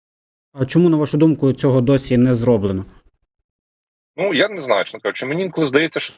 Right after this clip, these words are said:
Speaker 2: це робиться просто зумисно, щоб ввести параліч в саму економіку, щоб, е, демотивувати військо, щоб, е, якось для гром-, громади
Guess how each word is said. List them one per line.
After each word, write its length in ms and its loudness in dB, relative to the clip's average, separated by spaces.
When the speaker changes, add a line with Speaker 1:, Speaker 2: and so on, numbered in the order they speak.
Speaker 2:
це 160 -2
робиться 300 -4
просто 300 -4
зумисно, 520 -2
щоб 320 -6
ввести 420 -2
параліч 380 -4
в 240 -20
саму 260 -14
економіку, 560 -10
щоб, 340 -6
е, 920 0
демотивувати 720 -4
військо, 460 -18
щоб, 340 -8
е, 1400 0
якось 640 -4
для 540 0
гром-, 400 -16
громади 1080 -4